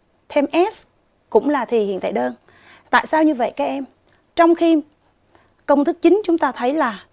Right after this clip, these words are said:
mệnh đề chính được sử dụng ở thì tương lai hoặc động từ khiếm khuyết ở hiện tại. Các em có biết tại sao không?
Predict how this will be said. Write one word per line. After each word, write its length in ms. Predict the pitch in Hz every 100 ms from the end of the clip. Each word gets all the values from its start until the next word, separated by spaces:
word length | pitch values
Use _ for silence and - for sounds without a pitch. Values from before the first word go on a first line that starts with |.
| _ _ _ _ _
mệnh 160 | 220 233
đề 100 | 208
chính 260 | 285 320 403
được 140 | 220
sử 100 | -
dụng 260 | 233 214 233
ở 60 |
thì 200 | 247 214
tương 220 | 262 269
lai 300 | 285 294 294 262
hoặc 220 | - -
động 160 | - 180
từ 80 |
khiếm 200 | 185 254
khuyết 200 | 269 240
ở 60 | 269
hiện 160 | 220 175
tại. 260 | 190 165 - _ _ _ _ -
Các 80 | 294
em 80 |
có 80 | 294
biết 180 | 330 370
tại 140 | 262
sao 200 | - 247
không? 260 | 247 254 254